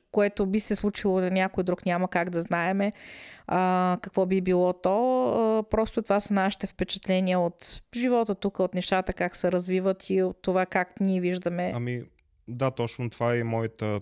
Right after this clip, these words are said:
Speaker 2: цел на целия канал, на Занген, Зунген, Загазунген, е да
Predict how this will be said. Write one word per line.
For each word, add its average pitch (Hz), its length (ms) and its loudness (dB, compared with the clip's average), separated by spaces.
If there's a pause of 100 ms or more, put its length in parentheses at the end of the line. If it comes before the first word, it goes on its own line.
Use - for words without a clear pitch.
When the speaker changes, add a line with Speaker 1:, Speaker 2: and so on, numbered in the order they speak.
Speaker 2:
цел 127 300 -2
на 98 280 -4
целия 98 580 -2 (360)
канал, 110 500 -2
на 98 240 -6
Занген, 95 400 -2
Зунген, 101 320 -4
Загазунген, 101 640 -6
е 135 80 -6
да 131 300 -4